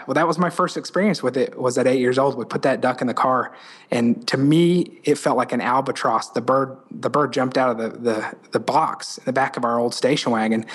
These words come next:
and just went crazy in the car. And, and just, I mean, it was, I can still hear the, the wings flapping in my ears thirty-two years later. And so we dropped it off in the, the neighbor's pond. We named him Quackers, and we let him live out his days separate from us <laughs> with the neighbors.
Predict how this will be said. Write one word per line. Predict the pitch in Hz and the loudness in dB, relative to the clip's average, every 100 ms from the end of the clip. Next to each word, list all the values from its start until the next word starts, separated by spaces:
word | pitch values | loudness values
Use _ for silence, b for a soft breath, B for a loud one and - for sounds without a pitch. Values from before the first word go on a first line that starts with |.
| B B | B B
and | - | -2
just | 127 - | 0 0
went | 120 107 | 0 0
crazy | - 123 131 120 | 0 0 2 2
in | 104 | 0
the | |
car. | - 123 113 - B B B | 0 0 -2 -6 B B B
And, | - 120 117 123 | 0 2 2 0
and | 117 | 0
just, | 113 - - | 0 -2 2
I | 127 | 4
mean, | 123 | 6
it | |
was, | 123 117 | 4 2
I | - | -2
can | 127 127 | -2 -6
still | - - 147 143 | -6 0 4 4
hear | 127 143 131 | 4 2 2
the, | 120 110 | 2 -2
the | 120 | 0
wings | 117 123 120 | 2 2 2
flapping | - 120 120 123 | 0 0 0 0
in | 110 | 0
my | 107 | 0
ears | 104 113 107 - - - - | 2 2 0 -2 -10 -10 0
thirty-two | 117 113 - 120 | 2 2 2 2
years | 107 104 | 2 2
later. | 107 107 104 - B B B B B | 2 2 0 -4 B B B B B
And | 117 | 0
so | - 127 | 2 2
we | 135 | 2
dropped | 135 127 123 | 2 0 0
it | 135 | 0
off | 127 - | 0 0
in | 123 | -6
the, | 117 | -4
the | 120 | -2
neighbor's | 120 117 - | -2 -2 -2
pond. | - 123 120 117 | -2 -2 -4 -6
We | 113 | -4
named | 120 120 | 0 2
him | 113 | 0
Quackers, | - 123 127 131 127 123 | 0 0 0 -2 -2 -2
and | 110 | 0
we | |
let | 113 | 2
him | 110 | 2
live | 113 117 | 2 2
out | 113 | 0
his | 107 - | -2 -2
days | 113 113 - B B B | 2 2 -2 B B B
separate | - 131 - - | -2 0 0 -2
from | - 113 | 0 0
us | 113 - - 151 | 0 -4 -2 0
<laughs> | 165 | 0
with | 139 | 0
the | 143 | 0
neighbors. | 135 127 117 - | 2 2 0 -4